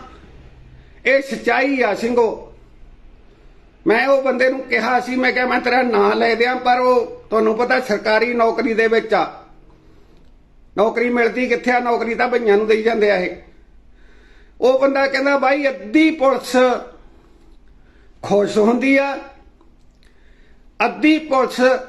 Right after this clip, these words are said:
ਕਚੀਚੀਆਂ ਵੱਟਦੀ ਆ।" ਮੈਂ ਕਿਹਾ "ਉਹ ਕਿਵੇਂ?" ਕਹਿੰਦਾ "ਖੁਸ਼ ਹੋਣ ਵਾਲੀ ਪੁਲਿਸ ਉਹ ਆ ਜਿਹੜੀ ਪੰਜਾਬ ਨੂੰ ਤੇ ਪੰਜਾਬੀਆਂ ਨੂੰ ਬੁੱਧੂ ਬਣਾਈ ਜਾਂਦੀ ਆ,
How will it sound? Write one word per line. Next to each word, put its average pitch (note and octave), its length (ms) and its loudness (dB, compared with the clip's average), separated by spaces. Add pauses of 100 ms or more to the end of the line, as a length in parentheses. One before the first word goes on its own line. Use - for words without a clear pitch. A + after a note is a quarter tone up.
(120)
ਕਚੀਚੀਆਂ A3+ 580 0
ਵੱਟਦੀ F#3 420 0
ਆ।" - 160 -2 (1400)
ਮੈਂ G3+ 140 0
ਕਿਹਾ C4 160 2
"ਉਹ D4 260 2
ਕਿਵੇਂ?" B3 340 -2 (640)
ਕਹਿੰਦਾ D4+ 340 0 (220)
"ਖੁਸ਼ G#3+ 380 0
ਹੋਣ B3+ 440 2
ਵਾਲੀ C4+ 240 2
ਪੁਲਿਸ B3 420 -2
ਉਹ A#3 480 4
ਆ C#4 280 -4 (320)
ਜਿਹੜੀ B3+ 360 2
ਪੰਜਾਬ A3 640 0
ਨੂੰ C#4 220 2
ਤੇ C#4 120 2
ਪੰਜਾਬੀਆਂ A3+ 680 -2
ਨੂੰ B3 220 -2
ਬੁੱਧੂ F#3+ 340 4
ਬਣਾਈ B3+ 340 0
ਜਾਂਦੀ B3 360 -2
ਆ, C4 260 0